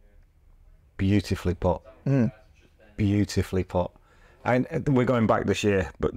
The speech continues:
Speaker 1: we're, we're gonna be there Wednesday to Saturday of practice week. And I love coming here. This is a different vibe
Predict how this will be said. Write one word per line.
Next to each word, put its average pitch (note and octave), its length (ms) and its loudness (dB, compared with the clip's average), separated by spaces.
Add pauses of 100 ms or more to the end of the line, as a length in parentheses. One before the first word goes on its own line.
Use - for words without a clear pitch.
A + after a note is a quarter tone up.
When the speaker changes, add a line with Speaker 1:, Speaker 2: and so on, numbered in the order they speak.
(120)
Speaker 1:
we're, G2+ 200 2
we're F#2 160 0
gonna G#2 180 2
be F#2+ 100 2
there F#2 200 2
Wednesday F2+ 440 -2
to - 140 -10
Saturday F#2+ 340 -2
of E2+ 100 -6
practice - 420 -4
week. E2+ 340 -4 (180)
And E2+ 340 -4 (840)
I G#2+ 60 2
love G#2+ 220 2
coming G2+ 220 0
here. F2+ 260 -2
This A2+ 180 -2
is F#2 120 -4
a F2+ 40 -2
different F2+ 440 -2
vibe F2 340 -2